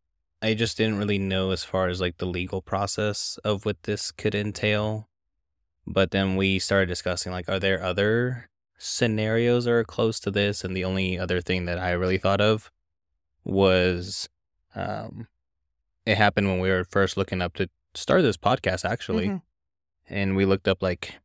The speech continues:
Speaker 1: P T A podcasts. And the first thing that popped up was Parent Teacher Association podcasts. And I was like, "Huh, I never really thought about how confusing our title is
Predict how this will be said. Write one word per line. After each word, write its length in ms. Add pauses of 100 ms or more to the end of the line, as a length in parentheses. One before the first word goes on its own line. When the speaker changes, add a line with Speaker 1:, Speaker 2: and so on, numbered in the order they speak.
(340)
Speaker 1:
P 160
T 220
A 100
podcasts. 760 (640)
And 200
the 40
first 240
thing 100
that 140
popped 260
up 180
was 300
Parent 360
Teacher 340
Association 760 (340)
podcasts. 640 (720)
And 160
I 120
was 80
like, 380 (240)
"Huh, 360
I 80
never 200
really 200
thought 220
about 280
how 300
confusing 720
our 180
title 380
is 400